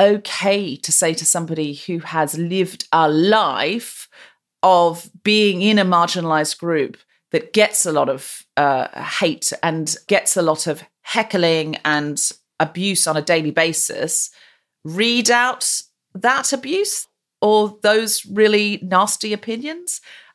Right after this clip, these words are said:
I'm sorry they made you do that. And I am, uh, really amazed that you were able to do it in a way that felt very Teflon, where you were like, "Nah,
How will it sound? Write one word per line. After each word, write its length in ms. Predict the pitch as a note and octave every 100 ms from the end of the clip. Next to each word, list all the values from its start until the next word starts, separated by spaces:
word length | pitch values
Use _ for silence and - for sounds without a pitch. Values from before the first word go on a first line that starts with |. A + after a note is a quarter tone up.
| -
I'm 120 | A3+
sorry 320 | - C#4 D#4
they 120 | C4+
made 300 | G#3 F#3 F3
you 80 | F3+
do 240 | F3 C#4 C#4
that. 380 | A#2 A#2+ - - - - _ -
And 160 | G#3+
I 180 | G#3+ G3+
am, 440 | G#3+ G3+ G3+ G3+ - -
uh, 200 | - F3+
really 300 | G3+ A#3+ A#3
amazed 500 | G#3+ G#3 G#3+ G3+ -
that 120 | F#3
you 180 | F3 F#3
were 100 | F3+ -
able 200 | F#3+ G3
to 100 | F#3+
do 140 | F3 E3
it 60 |
in 100 | D#3+
a 40 | D#3
way 200 | D#3+ D#3
that 240 | D#3 -
felt 320 | - E3+ D3+
very 160 | D#3+ D3+
Teflon, 480 | - D#3 - A#2 D3
where 120 | C#3
you 120 | C#3
were 80 | C3+
like, 280 | C3+ B2+ -
"Nah, 160 | F3+